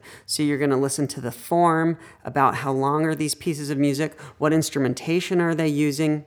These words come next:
and then you could actually dig a little bit deeper and transcribe the harmony and the melody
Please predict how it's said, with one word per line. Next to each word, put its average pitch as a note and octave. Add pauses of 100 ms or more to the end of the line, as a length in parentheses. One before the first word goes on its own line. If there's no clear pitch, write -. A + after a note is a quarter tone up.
(100)
and E3
then D#3+
you D#3
could D#3
actually C#3 (220)
dig E3
a D3+
little C#3+
bit -
deeper C#3
and B2+ (240)
transcribe C#3+
the A#2
harmony F3
and C#3
the A2+
melody D3+